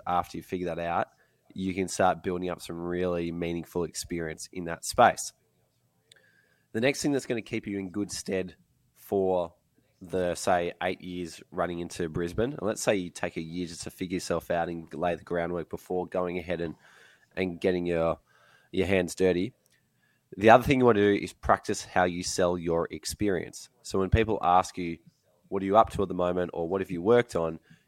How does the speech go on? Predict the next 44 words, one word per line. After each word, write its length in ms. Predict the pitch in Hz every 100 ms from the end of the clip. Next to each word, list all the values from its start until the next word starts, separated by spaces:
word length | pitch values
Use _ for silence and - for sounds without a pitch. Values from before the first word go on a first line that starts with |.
| _
you 160 | 98
can 200 | 107 104
tell 200 | 98 104
a 60 | 92
compelling 480 | - 85 - 95 85
story, 440 | - 98 90 82
like 300 | 82 113 135
you've 120 | 120
just 180 | 98 104
heard 280 | - 92 82
Tom 340 | - 101 80 78 _ _ _ _ -
do. 280 | 95 80 90 _ _ _ - _ _
You 160 | 104 107
can 140 | 113
tell 160 | 113 101
a 80 |
compelling 400 | 87 90 101 92 -
sp-, 180 | - -
story 400 | - 95 90 82
around 420 | 78 90 90 87
your 140 | 90
experience, 580 | 80 - - 82 78 -
share 300 | - - 98
some 200 | - 95
really 380 | 92 92 90 87
tangible 560 | - 92 90 90 90 82
results, 580 | 82 92 85 82 - - _ _ _ _
and 300 | 90 87 82
present 400 | 107 92 95 90
it 100 | 87 -
in 140 | 87
a 340 | 87 82 82 76 _ _ _
way 300 | 87 82 80
that's 240 | 82 -
easy 260 | - 85 82
for 140 | -
people 320 | 90 - 80 87
to 140 | -
understand 560 | 85 80 - 85 80 -
so 120 | 78
they 180 | 80 80
can 160 | 80
picture 360 | - 107 - 80
you 280 | 80 80